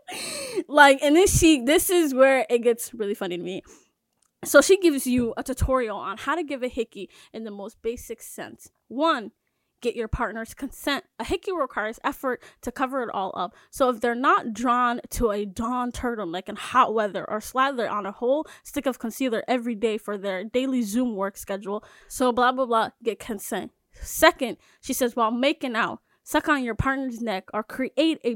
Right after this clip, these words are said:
bite of suction with your lips so it feels like a vacuum. Two, I mean, the third, she said, step back and admire your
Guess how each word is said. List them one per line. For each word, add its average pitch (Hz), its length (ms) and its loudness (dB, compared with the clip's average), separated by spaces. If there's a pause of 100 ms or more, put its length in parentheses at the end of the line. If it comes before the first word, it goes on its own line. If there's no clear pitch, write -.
bite 269 200 -2
of - 120 -8
suction - 460 -12 (260)
with 226 220 -4
your 202 100 -6
lips 214 280 -6 (140)
so - 260 -6
it 196 60 -4
feels 214 320 -6
like 214 200 -14
a 220 40 -10
vacuum. - 840 -16 (1120)
Two, 294 580 4
I 262 80 -2
mean, 247 140 0
the 233 80 0
third, 262 320 0 (800)
she - 180 -6
said, 202 320 -6
step - 400 -2
back - 600 -8 (200)
and 214 140 -8
admire 208 720 -4 (100)
your 202 580 0